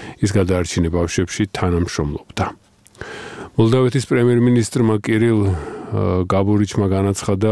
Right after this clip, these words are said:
რომ გადადგება მას მერე, რაც შეკითხვები გააჩნდა უმაღლესი სასწავლებლის და უნივერსიტეტის მისი ხარისხების გამო. გაბურიჩმა გადადგომა თორმეტი ივნისს გამოაცხადა, ერთი დღის შემდეგ მას მერე,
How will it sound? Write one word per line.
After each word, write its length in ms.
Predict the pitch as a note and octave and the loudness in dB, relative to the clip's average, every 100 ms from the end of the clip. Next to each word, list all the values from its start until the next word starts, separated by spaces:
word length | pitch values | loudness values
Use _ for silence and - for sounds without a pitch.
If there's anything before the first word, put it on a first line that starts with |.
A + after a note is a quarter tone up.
| G#2 | 2
რომ 160 | G#2 | 2
გადადგება 640 | F#2+ F#2+ G2 F#2+ G2 G2 G#2+ | 0 0 0 0 -2 0 0
მას 240 | F#2 F2+ | 0 0
მერე, 320 | G2+ G2 F#2+ | 0 2 2
რაც 80 | G2+ | 0
შეკითხვები 480 | - F2+ F#2 G#2+ F#2 | -2 -4 -2 -2 0
გააჩნდა 460 | F#2 F2+ - F#2+ G#2 | 0 0 0 0 2
უმაღლესი 640 | G2 G2 G2 G2+ G2+ - | 2 2 2 2 0 -2
სასწავლებლის 640 | G2+ G2 - G#2+ F#2+ G2 - | -2 -2 0 0 0 0 2
და 80 | |
უნივერსიტეტის 600 | G2 F2+ F#2 - - G2 - | 2 2 0 -2 -4 -4 -4
მისი 220 | F#2 G2+ | -4 -4
ხარისხების 680 | - F2+ E2 - - - - | -2 -2 -2 -4 -6 -8 -6
გამო. 260 | - - - - - - - - | -6 -6 -12 -20 -18 -16 -16 -14
გაბურიჩმა 460 | - F2+ F#2+ - G2+ | -2 2 2 0 0
გადადგომა 420 | F2 F2+ F#2 G#2 G#2 | 0 0 2 0 0
თორმეტი 420 | - G2 G#2 G2 | -2 0 0 2
ივნისს 320 | F#2 F2+ F2 | 2 2 0
გამოაცხადა, 720 | - E2+ E2 E2 - E2 D#2+ F2 E2+ - | 0 0 0 -2 -2 -4 -4 -6 -6 -2
ერთი 240 | F2 - | -2 -2
დღის 220 | E2+ F2+ - | -2 -2 0
შემდეგ 320 | F2 E2+ E2+ | 0 0 0
მას 240 | F2 E2+ - | 0 0 0
მერე, 280 | F#2 G#2+ | 2 2